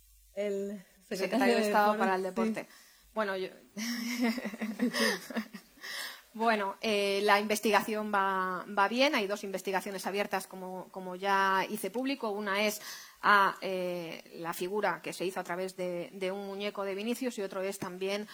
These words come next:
Speaker 2: eh, los Ultrasur contra el Frente Atlético con una determinada pancarta sobre la que no voy a dar el contenido porque me parece absolutamente repugnante. Pero las investigaciones van bien y, y espero que, que en breve podamos dar noticias.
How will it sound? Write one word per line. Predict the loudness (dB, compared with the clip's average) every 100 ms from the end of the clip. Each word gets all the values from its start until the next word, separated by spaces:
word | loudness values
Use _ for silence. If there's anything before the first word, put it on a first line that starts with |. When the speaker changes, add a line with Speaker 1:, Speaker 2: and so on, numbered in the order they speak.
| -18 -18 -6
Speaker 2:
eh, | 0 2 2 0
los | -2 -4
Ultrasur | -4 -4 -4 -4 -8 -6
contra | -8 -2 0
el | 0
Frente | -2 -4 -4
Atlético | -4 -4 -4 -6
con | -8
una | -6 -6
determinada | -4 -6 -6 -6 -6
pancarta | -6 -6 -6 -8
sobre | -8 -10 -8
la | -8
que | -10
no | -10
voy | -8 -6
a | -4
dar | -2 -2 -6 -20 -20 -20 -6
el | -4
contenido | -4 -6 -6 -6 -6
porque | -8 -12
me | -10
parece | -8 -8 -10 -12 -14 -20 -20
absolutamente | -20 -16 -12 -10 -10
repugnante. | -10 -12 -18 -20 -20 _ _ _ _
Pero | 0 2
las | 0
investigaciones | -2 0 0 0 -4 -6
van | -2
bien | 4 4 4 -4 _ -20 -20 -6
y, | 0 0 0 -2 -2
y | -2
espero | 0 2 2
que, | 2 -2 -2 -6 -4
que | -4
en | 0
breve | 0 0
podamos | -2 -6 -8 -12
dar | -14
noticias. | -14 -20 -20